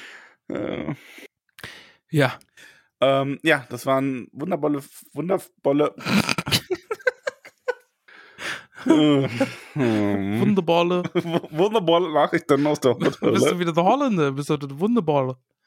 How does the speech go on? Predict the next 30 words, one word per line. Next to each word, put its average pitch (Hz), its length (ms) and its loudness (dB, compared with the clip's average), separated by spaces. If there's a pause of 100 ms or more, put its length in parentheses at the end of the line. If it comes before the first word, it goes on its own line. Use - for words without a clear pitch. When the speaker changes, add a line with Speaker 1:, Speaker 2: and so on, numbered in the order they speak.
(1300)
Speaker 2:
Oh 135 100 2
Mann, 143 220 2
ich 147 140 0
würd 143 140 -2
so 143 120 -2
gerne 131 200 0
Niederländisch 127 580 0
sprechen 123 320 -2
können. 120 220 -2
Ich 120 140 -6
mag 117 140 2
Speaker 1:
Ich 120 60 -2
Speaker 2:
diese 120 160 0
Speaker 1:
auch, 110 120 4 (140)
Speaker 2:
Sprache 113 40 -6
so 117 60 -2
Speaker 1:
einfach 120 280 2
nur, 131 120 0
Speaker 2:
sehr. 120 100 2
Speaker 1:
um 127 160 -4
fließend 135 400 -6
zwischen 123 220 -4
Niederländisch, 127 720 0
äh, 113 160 2
Deutsch 113 360 0
und 113 200 -6
Englisch 113 280 -2
wechseln 95 360 -4
zu 101 140 -6
können. - 280 -4